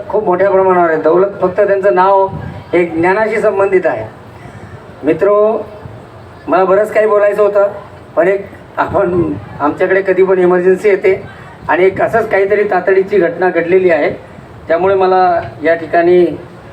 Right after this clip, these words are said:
अ, जावं लागत असल्यामुळे मी थोडा प्रोटोकॉल तोडून आणि आदरणीय मंत्रीजींच्या परवानगीने या ठिकाणी मी आज बुद्ध पौर्णिमेच्या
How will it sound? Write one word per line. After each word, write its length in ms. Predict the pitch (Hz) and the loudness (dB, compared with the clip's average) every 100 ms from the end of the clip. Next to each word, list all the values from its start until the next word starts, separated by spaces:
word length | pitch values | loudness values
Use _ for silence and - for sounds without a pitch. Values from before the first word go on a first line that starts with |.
| - - | -20 -8
अ, 320 | - 139 143 131 - - - | 0 2 2 0 -6 -6 0
जावं 240 | 165 190 | 2 2
लागत 280 | 180 185 185 | 2 0 -2
असल्यामुळे 520 | - 185 196 190 147 - - - - - - | -2 0 2 2 0 -4 -10 -14 -16 -18 -4
मी 140 | 156 170 | 0 2
थोडा 160 | 180 180 | 2 0
प्रोटोकॉल 580 | 180 165 185 196 196 196 | 0 0 2 2 2 0
तोडून 540 | 196 190 208 196 180 - - - | 2 4 4 2 0 -8 -14 -4
आणि 440 | 151 165 170 170 | -2 0 -2 -2
आदरणीय 460 | 320 294 311 330 170 | -2 0 0 2 2
मंत्रीजींच्या 560 | - 294 320 - 320 330 | 4 2 2 0 0 2
परवानगीने 760 | 311 302 170 170 - - - - - - - - 139 | 2 2 2 0 2 0 -2 -14 -20 -20 -20 -10 0
या 140 | 156 | 0
ठिकाणी 400 | 165 165 165 165 | 0 0 0 0
मी 120 | 165 | 0
आज 300 | 160 156 151 139 - - - - - - - - - - - - - - - - | 2 0 -2 -8 -16 -20 -20 -20 -20 -20 -20 -20 -20 -20 -20 -20 -20 -20 -16 -2
बुद्ध 220 | 170 202 | 0 0
पौर्णिमेच्या 1000 | 175 185 185 190 185 185 190 180 - | 2 2 4 4 4 2 0 0 -2